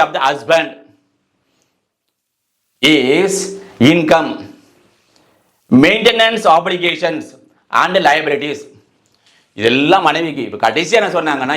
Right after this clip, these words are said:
இவ்வளெல்லாம் சரிதான், யாரு கொடுக்கணும் அதெல்லாம்?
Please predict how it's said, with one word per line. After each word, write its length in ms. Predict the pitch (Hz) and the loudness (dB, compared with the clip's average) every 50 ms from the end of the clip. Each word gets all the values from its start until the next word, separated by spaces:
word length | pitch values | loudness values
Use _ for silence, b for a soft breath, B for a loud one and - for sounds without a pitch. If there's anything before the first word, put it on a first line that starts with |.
| 147 | -2
இவ்வளெல்லாம் 500 | 131 139 156 170 180 180 196 220 233 233 - | -2 0 0 0 0 0 0 0 -2 -2 0
சரிதான், 560 | 190 180 190 196 190 170 139 127 131 151 175 196 202 202 - - _ _ _ _ _ _ _ _ _ _ _ _ _ _ _ _ | -2 -2 0 0 2 2 2 2 0 0 0 -2 -4 -6 -10 -18 _ _ _ _ _ _ _ _ _ _ _ _ _ _ _ _
யாரு 380 | - - 151 160 180 220 247 240 | -4 2 2 4 4 4 2 2
கொடுக்கணும் 340 | 233 214 208 196 196 185 170 | 2 2 2 2 2 2 2
அதெல்லாம்? 340 | 165 165 165 170 156 127 101 | 2 2 2 2 2 2 -2